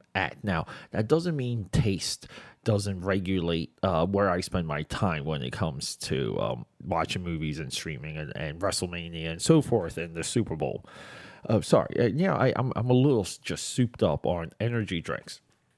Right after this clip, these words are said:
What are we talking about? I, I'm, I'm, I'm gonna give you two numbers here. Eight hundred and fifty million dollars worldwide.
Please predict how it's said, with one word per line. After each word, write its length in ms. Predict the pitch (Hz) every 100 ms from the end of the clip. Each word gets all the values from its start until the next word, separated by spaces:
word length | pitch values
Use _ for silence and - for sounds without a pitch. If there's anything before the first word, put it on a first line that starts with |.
| _ _ - -
What 200 | 117 156
are 40 |
we 120 | 214
talking 420 | 180 147 104 - -
about? 260 | - - _ - - - - - - _ _ _ - - - - -
I, 120 | 139 -
I'm, 140 | 139 -
I'm, 120 | 123 -
I'm 120 | 147 175
gonna 160 | 190
give 180 | 175 180
you 120 | 120
two 560 | 101 - 143 139 147 143 - - _ _
numbers 460 | 113 107 80 67 -
here. 240 | - - - _ _ _ _ - - _ _ _ _ _ 110
Eight 240 | 120 - -
hundred 580 | - 123 113 107 104 -
and 180 | 104 87
fifty 720 | - - 101 - 107 90 98 _ -
million 440 | 95 92 87 80
dollars 500 | 78 - - - - - -
worldwide. 720 | 90 85 82 - - - -